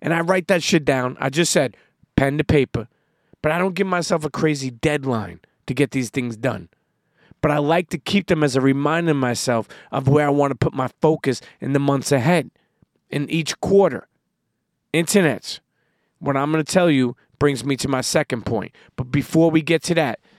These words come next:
let's hear a word from our sponsors. Don't go anywhere. Internets, you're listening to the Premium Pete Show Life Gems episode, New Year,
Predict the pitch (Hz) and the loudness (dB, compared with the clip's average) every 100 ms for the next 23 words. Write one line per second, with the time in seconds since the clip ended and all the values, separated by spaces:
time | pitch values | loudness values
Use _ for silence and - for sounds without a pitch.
0 | _ - 120 151 147 143 151 156 160 156 | _ -6 0 2 2 4 2 2 -2 -2
1 | 151 151 - 151 143 - 127 - - _ | 0 -2 -2 -2 -2 -4 -6 -6 -16 _
2 | - 156 151 143 214 - 170 165 131 117 | 2 2 4 4 4 0 -2 2 2 2
3 | - - 175 160 165 127 156 165 175 170 | -2 -2 -2 0 0 0 4 4 2 0
4 | 151 139 143 127 165 160 156 127 156 143 | -4 -2 -4 -2 -2 0 -2 -2 -4 0
5 | 160 139 - - - 135 147 160 131 151 | 0 0 -2 -14 -12 -4 0 0 0 0
6 | 151 135 147 147 147 160 147 139 - _ | 0 0 -2 -2 0 2 2 2 -4 _
7 | _ 170 131 165 185 160 151 143 | _ -6 2 4 4 4 4 2